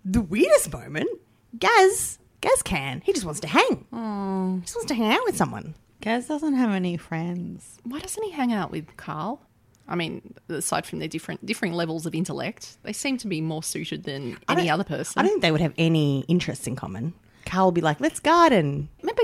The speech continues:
Speaker 3: Gaz used to go fishing with Toad?
Speaker 1: Yep.
Speaker 3: That was weird.
Speaker 1: Yeah, now they just cosplay as fishermen.
Speaker 2: But also, where's Toad? He's gone. He's gone to Shepparton, hasn't
Speaker 3: No,
Speaker 2: he?
Speaker 3: Colac,
Speaker 1: Colac,
Speaker 2: Colac.
Speaker 1: yeah.
Speaker 2: Okay, they're the same.
Speaker 3: He's,
Speaker 1: Ah.
Speaker 3: he's back soon.
Speaker 1: I'm very upset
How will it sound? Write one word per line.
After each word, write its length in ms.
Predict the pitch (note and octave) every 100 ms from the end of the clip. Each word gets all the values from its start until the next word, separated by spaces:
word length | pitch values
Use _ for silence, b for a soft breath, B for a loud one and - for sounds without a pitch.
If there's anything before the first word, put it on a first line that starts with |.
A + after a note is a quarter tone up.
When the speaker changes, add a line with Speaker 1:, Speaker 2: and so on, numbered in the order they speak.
| D4+
Speaker 3:
Gaz 460 | A3+ G#3+ A3+ -
used 260 | G#3 B3 -
to 60 | B3
go 160 | G3+
fishing 420 | - A#3 - D#4
with 120 | B3+ -
Toad? 420 | - A3 G#4 -
Speaker 1:
Yep. 160 | F#3+ G#3
Speaker 3:
That 100 | B3+
was 120 | E3
weird. 140 | -
Speaker 1:
Yeah, 80 | D4
now 140 | C4+ D4
they 120 | E4
just 180 | A3+ -
cosplay 460 | F#3+ G3 - D#3+
as 140 | C#3 -
fishermen. 540 | D#3+ D3+ C#3 C3+ C#3+ - _ _ B B B B -
Speaker 2:
But 100 | A3+
also, 320 | A3+ A3+ A#3
where's 300 | A3+ B3+ C#4
Toad? 240 | - G3 G#3+
He's 180 | A#3 A3+
gone. 300 | G#3 F#3 F3
He's 160 | F#3+
gone 160 | G3 E3
to 40 |
Shepparton, 480 | - G3 G3 C3+ B2
hasn't 120 | C3+
Speaker 3:
No, 120 | F#3 E3+
Speaker 2:
he? 60 |
Speaker 3:
Colac, 380 | F#3 E3 D#3+ C#3+
Speaker 1:
Colac, 20 |
Speaker 2:
Colac. 460 | A#3 A3 C#3 D3 -
Speaker 1:
yeah. 60 |
Speaker 2:
Okay, 160 | F3+ D3
they're 120 | D#3
the 120 | C#3
same. 240 | C3 D3 C#3
Speaker 3:
He's, 80 | A#3
Speaker 1:
Ah. 140 | E3+
Speaker 3:
he's 140 | D#3 D3
back 180 | G3 -
soon. 420 | G#3 E3 A#3+ G4
Speaker 1:
I'm 140 | D#3+ E3
very 200 | E3+ E3
upset 360 | - - D3